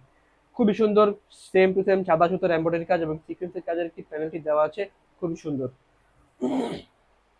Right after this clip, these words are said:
যদি আমি ওড়নাটা দেখাই, খুবই চমৎকার একটি ওড়না এনেছি আমরা। দেখুন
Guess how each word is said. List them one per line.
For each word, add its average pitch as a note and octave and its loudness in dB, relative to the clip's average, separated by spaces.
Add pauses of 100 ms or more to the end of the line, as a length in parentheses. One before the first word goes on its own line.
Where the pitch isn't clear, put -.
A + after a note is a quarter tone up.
(1120)
যদি D3+ 2
আমি F3+ 4 (140)
ওড়নাটা F#3+ 8
দেখাই, F3+ 8 (220)
খুবই F3+ 0
চমৎকার E3+ 2
একটি - -4 (100)
ওড়না F3 4 (120)
এনেছি E3 -2 (100)
আমরা। E3 2 (100)
দেখুন C#3+ -2